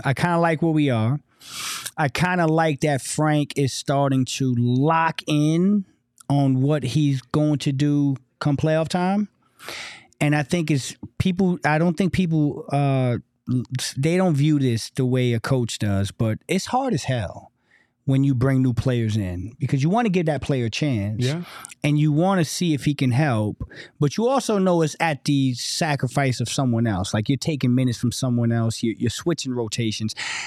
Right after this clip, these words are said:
Speaker 1: And so I want this team as calm, cool, and collected from this point forward. And bringing new people into the locker room sometimes can shift that a little bit.
Speaker 2: Yeah.
Speaker 1: So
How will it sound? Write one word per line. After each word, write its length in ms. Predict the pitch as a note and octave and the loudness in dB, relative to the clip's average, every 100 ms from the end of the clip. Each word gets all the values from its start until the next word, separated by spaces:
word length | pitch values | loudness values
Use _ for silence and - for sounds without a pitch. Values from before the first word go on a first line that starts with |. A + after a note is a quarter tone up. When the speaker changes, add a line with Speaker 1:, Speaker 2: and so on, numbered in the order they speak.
| - - | -12 -2
Speaker 1:
And 140 | D#3+ | -2
so 140 | - F3 | 0 -2
I 160 | G3 | 0
want 300 | D4 D4+ C4+ | 2 2 2
this 180 | - G#3+ | 0 -2
team 360 | - G#3 G3 D3+ | -2 -2 0 0
as 220 | C3 A#2+ | 0 -2
calm, 840 | - - D#3+ D#3+ E3 D#3+ D#3 D#3+ F3 - | -6 -2 0 2 2 2 2 0 -2 -8
cool, 580 | - - C#3+ C#3 C3+ C3 - | -6 0 2 2 2 2 0
and 160 | A#2+ | -2
collected 720 | - B2 A#2 A2 G2+ - F2+ - - _ _ _ _ _ _ - | -2 -2 0 0 -2 -4 -4 -6 -14 _ _ _ _ _ _ -2
from 220 | C3+ C3+ | 2 4
this 160 | E3+ | 2
point 320 | - - D#3 A#2+ | 0 0 0 0
forward. 580 | - A#2 G2+ G2 G2 - - - - _ - | -2 0 0 0 -2 -4 -16 -20 -20 _ -2
And 320 | C3+ B2+ A#2 | 0 2 2
bringing 380 | D3+ F#3 F#3 E3+ | 2 2 4 4
new 120 | E3 | 2
people 380 | D3+ D#3 C#3 C3 | 2 0 0 0
into 160 | B2 B2+ | 0 0
the 60 | |
locker 420 | B2 C3 A#2+ - | 0 0 0 0
room 140 | A#2 A2 | 0 0
sometimes 560 | - C3 - B2 A2+ | 0 -2 -2 -2 -2
can 140 | - A2 | 0 -2
shift 340 | - - G2+ | 0 -4 -4
that 160 | - G2+ | -2 -2
a 40 | |
little 220 | F#2+ F#2+ | -2 -4
bit. 120 | F#2 G#2 | -6 -6
Speaker 2:
Yeah. 120 | - | -6
Speaker 1:
So 220 | A2+ G2+ | -6 -8